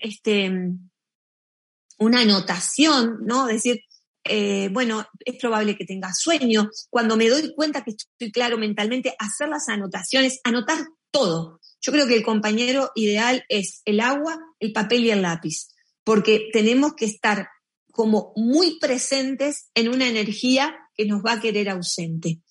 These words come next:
Entonces, para mí era súper importante compartir esto hoy con ustedes. Este, vamos a tener ahora un espacio de preguntas y sí com-, comentarles esto, ¿no? Que la confusión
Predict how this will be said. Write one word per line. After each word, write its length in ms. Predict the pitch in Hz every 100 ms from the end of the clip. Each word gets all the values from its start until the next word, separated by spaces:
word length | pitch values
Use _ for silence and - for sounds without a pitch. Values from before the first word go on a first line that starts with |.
| _ -
Entonces, 580 | 220 214 226 226 233 -
para 180 | 202 202
mí 160 | 220
era 260 | 233 226 214
súper 300 | - - 220
importante 800 | 214 202 196 202 220 208 247 - _ -
compartir 680 | 196 190 196 180 226 233 -
esto 500 | 208 - 208 202 -
hoy 260 | 208 208 202
con 220 | 196 185
ustedes. 800 | 180 - 247 262 285 320 - - - - -
Este, 260 | 208 - 185
vamos 300 | 208 214 196
a 100 | -
tener 240 | 196 208
ahora 420 | 190 196 208 208 -
un 160 | 202
espacio 720 | 190 - 190 190 - 208 190 -
de 140 | 185
preguntas 960 | 180 175 185 214 262 285 285 311 349 - - _ _ -
y 140 | 196
sí 180 | - 214
com-, 200 | 254 226 202 202 -
comentarles 560 | 190 196 208 247 226
esto, 300 | 170 - -
¿no? 200 | 185 277 - - -
Que 100 | 214
la 200 | 202 190
confusión 680 | 220 208 208 202 - 302